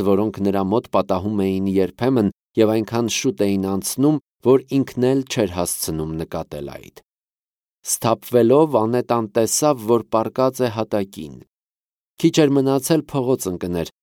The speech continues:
բայց սանդուղքը սահել էր, ընկել կողքի վրա և լուսամուտը փակել՝ ապակին ջարդելով։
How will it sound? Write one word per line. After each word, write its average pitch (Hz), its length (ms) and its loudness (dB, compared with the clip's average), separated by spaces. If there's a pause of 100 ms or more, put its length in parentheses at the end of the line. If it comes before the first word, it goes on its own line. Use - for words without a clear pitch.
բայց 113 280 2
սանդուղքը 123 600 0
սահել 110 560 0
էր, 139 160 0 (200)
ընկել 165 400 2
կողքի 107 420 2
վրա 139 200 4
և 110 240 2
լուսամուտը 123 560 0
փակել՝ 98 560 -4 (140)
ապակին 82 580 -6
ջարդելով։ 80 580 -10